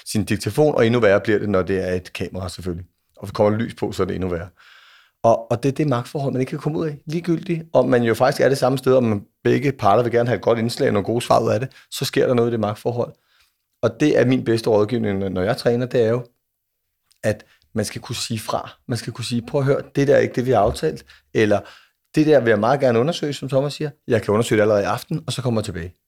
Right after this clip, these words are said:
Og det, det skal man kunne, og det forstår både journalisten, eller hvis de vælger at vise det i T V aften, så forstår seerne også godt, at man siger, "Jeg vil meget gerne komme til bunds i det, jeg har brug for at se tallene eller fakta,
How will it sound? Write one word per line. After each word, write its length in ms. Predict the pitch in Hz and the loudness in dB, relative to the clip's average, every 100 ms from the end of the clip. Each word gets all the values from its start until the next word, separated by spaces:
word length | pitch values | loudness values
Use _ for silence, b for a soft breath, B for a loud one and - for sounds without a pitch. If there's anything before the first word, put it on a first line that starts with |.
| _ _ _ _ - | _ _ _ _ -10
Og 180 | - - | -6 2
det, 640 | 170 160 139 127 120 - | 2 4 2 2 0 -2
det 80 | 175 | -2
skal 120 | - | 0
man 120 | 156 | -2
kunne, 240 | 127 180 202 | -2 -4 -4
og 100 | 147 | -6
det 80 | 160 | -8
forstår 340 | 156 - 151 | -2 2 2
både 180 | 120 143 - | 2 0 0
journalisten, 420 | 120 147 165 190 - | 0 -2 -2 -6 -2
eller 260 | 135 180 277 | 0 0 0
hvis 140 | 156 | -2
de 160 | - 117 | -2 2
vælger 260 | 117 143 151 | 2 4 2
at 280 | 113 101 | 2 2
vise 160 | 113 127 | 0 -4
det 200 | 139 - | -6 -4
i 60 | 139 | 2
T 40 | |
V 40 | |
aften, 340 | 131 107 - - B B | 2 2 -2 -10 B B
så 120 | - | -10
forstår 380 | 98 107 - 110 | -4 -2 0 0
seerne 420 | - 160 - - | 0 -2 0 0
også 180 | - 98 | 0 0
godt, 200 | - 87 - | 0 0 -2
at 100 | 104 | -2
man 100 | 101 | -2
siger, 240 | - 107 B B B - | 0 -2 B B B -10
"Jeg 120 | 98 | -4
vil 80 | 98 | -2
meget 300 | 104 120 143 | 0 0 2
gerne 180 | 139 143 | 0 0
komme 180 | 135 | -4
til 120 | 120 123 | -6 -4
bunds 320 | 135 131 - | -6 -4 -6
i 60 | |
det, 100 | 135 135 _ | -6 -8 _
jeg 100 | 110 | -4
har 180 | 98 87 - | -4 -4 -4
brug 180 | 131 | -6
for 120 | - 127 | -4 -6
at 60 | |
se 160 | - 123 | -6 -8
tallene 460 | - 117 - 139 113 | 0 0 0 -4 -2
eller 180 | 90 | -4
fakta, 420 | - 117 120 - | -2 -2 -2 -4